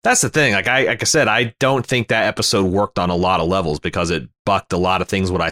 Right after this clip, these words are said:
thought I understood about Daryl. I felt like her characterization was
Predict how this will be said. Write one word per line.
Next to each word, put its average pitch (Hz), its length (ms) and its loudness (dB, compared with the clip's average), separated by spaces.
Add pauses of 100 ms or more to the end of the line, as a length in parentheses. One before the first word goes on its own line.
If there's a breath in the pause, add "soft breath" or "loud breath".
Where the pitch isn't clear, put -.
thought 98 180 2
I 113 80 0
understood 123 320 0
about 120 300 0
Daryl. 120 640 2 (480)
I 98 100 -4
felt 110 200 0
like 98 200 0
her 110 120 -2
characterization 107 680 0
was 87 160 -2